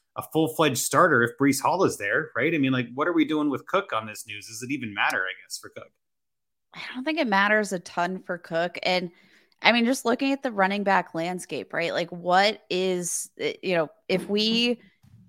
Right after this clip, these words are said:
Speaker 2: as fantasy managers, had free reign over the N F L, like, I don't even know where I'd want to send him. And that,
Speaker 1: Yeah.
Speaker 2: I think, is th-, a, a testament of where this,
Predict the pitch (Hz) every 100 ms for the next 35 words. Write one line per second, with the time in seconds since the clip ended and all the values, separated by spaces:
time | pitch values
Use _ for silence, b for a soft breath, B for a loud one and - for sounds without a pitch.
0 | - 147 180 190 214 214 220 208 175 165
1 | 156 151 151 147 147 - - 165 165 165
2 | 165 - 202 214 190 180 170 165 - 160
3 | 160 160 160 156 160 - 160 147 98 -
4 | 165 - b b b b - 240 330 349
5 | 285 262 269 254 254 247 226 233 - -
6 | 214 - 294 427 - - - - - 208
7 | 233 269 285 - _ _ _ _ - -
8 | 220 240 226 214 - - - 175 - 196
9 | - - 196 - 202 190 - 180 180 165
10 | 165 175 170 185 185 185 - - 170 170
11 | - -